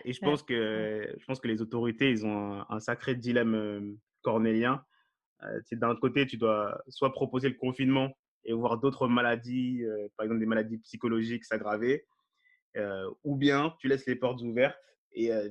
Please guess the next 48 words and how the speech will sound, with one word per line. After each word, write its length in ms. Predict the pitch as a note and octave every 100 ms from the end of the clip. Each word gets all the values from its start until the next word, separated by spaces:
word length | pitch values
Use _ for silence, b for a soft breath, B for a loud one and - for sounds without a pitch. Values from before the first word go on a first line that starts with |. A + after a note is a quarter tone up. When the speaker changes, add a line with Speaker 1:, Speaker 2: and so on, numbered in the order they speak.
| -
Speaker 1:
tu 140 | A#2+
vois 320 | A2+ A#2+ B2
la 140 | A2+ G#2+
courbe 480 | - B2 G#2+ G#2
du 180 | G2+ G#2
covid, 320 | A2+ A2+ A#2+ A2+
euh, 220 | G#2+ A2
grimper. 460 | A2+ G#2+ - A#2+ _ b b b b
Donc 120 | - A2+
c'est 100 | A2+
pas 140 | C#3+
facile 300 | E3 D#3+ D3+
de 60 | C3
trancher 420 | - C3 B2+ C3
quand 80 | A#2
même 200 | A#2+ A2+
pour, 160 | A2+ G#2+
euh, 340 | G#2 G2+ G2+ G2
pour 100 | A2+
les 80 | G#2+
politiciens. 680 | G#2 G#2+ G#2+ A2 - B2 C3 b b b _ A2
Euh, 20 | G#2+ A2
je 80 | -
pense 160 | A2+
qu'il 120 | - A2
faut 100 | A2
accepter 420 | A2 A2+ A2+ A#2
à 80 | A2
ce 80 | -
niveau-là 320 | A2 A2 A2+
de, 280 | A2 G#2+ G2+
de 80 | G#2+
se 60 | -
faire 140 | G#2+
lancer 240 | G#2+ G#2+
quelques 320 | G#2 G#2+ G#2+ -
pierres. 340 | A#2 B2+ - _ b b b b -
Euh, 240 | G2+ G2 G2
mais 100 | G#2+
bon, 140 | - - _ _ _ - -
euh, 60 | - - - -
c'est, 220 | A#2+ G#2+
euh, 140 | G#2 A2+ - - -
là 200 | A2+ A#2
à 60 |
Paris, 260 | A2+ A2+ B2
la 100 | A2
situation, 840 | A2 G#2+ A2 G#2+ B2+ B2+ A#2+ G#2